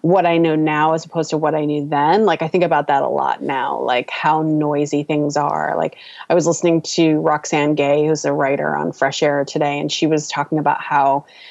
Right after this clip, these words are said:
she would just up and go meet people that she met on the internet, like, ten, fifteen years ago, and, like, h-, how, how different the internet is today. And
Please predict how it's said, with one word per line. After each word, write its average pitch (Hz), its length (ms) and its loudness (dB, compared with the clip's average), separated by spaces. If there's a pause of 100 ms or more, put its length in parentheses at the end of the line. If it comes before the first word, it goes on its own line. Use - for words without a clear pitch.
(140)
she - 240 2
would 165 160 2
just - 340 -2
up 160 180 2
and 156 160 0
go 147 140 0
meet 147 380 -2
people 180 300 2
that 180 120 -2
she 170 120 0
met 156 180 2
on 143 80 0
the 135 100 -2
internet, 160 500 0
like, - 220 -4 (300)
ten, 156 540 -2
fifteen 147 420 0
years 143 240 -2
ago, 175 500 2
and, 156 180 2
like, 147 220 0 (840)
h-, - 180 -4
how, 160 440 0 (400)
how 180 280 -2
different 170 500 -2
the 131 80 -2
internet 139 420 -2
is 143 280 0
today. - 640 -4 (120)
And 147 460 2